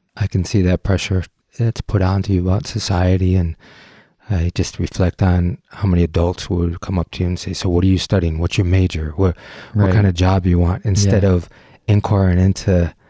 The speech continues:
Speaker 1: you know, "Tell me about how kind of a person you are. What,
Speaker 2: I
Speaker 1: what, what are your
Speaker 2: know.
Speaker 1: dreams? What, what,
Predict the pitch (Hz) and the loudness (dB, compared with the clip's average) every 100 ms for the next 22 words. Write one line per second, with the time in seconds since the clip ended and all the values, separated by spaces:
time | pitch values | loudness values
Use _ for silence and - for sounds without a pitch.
0 | _ _ _ 113 85 107 113 107 98 85 | _ _ _ -6 0 2 4 4 2 2
1 | 101 - - 95 90 78 - 98 85 - | 0 0 2 2 2 -2 -4 -2 -2 -4
2 | 76 76 76 73 87 101 - - - 104 | -4 -4 -4 -2 0 0 -6 -20 -6 -2
3 | 107 110 113 104 101 95 98 98 98 90 | 2 2 4 4 2 2 2 4 4 4
4 | 82 80 85 92 85 87 101 | 2 0 2 2 2 0 0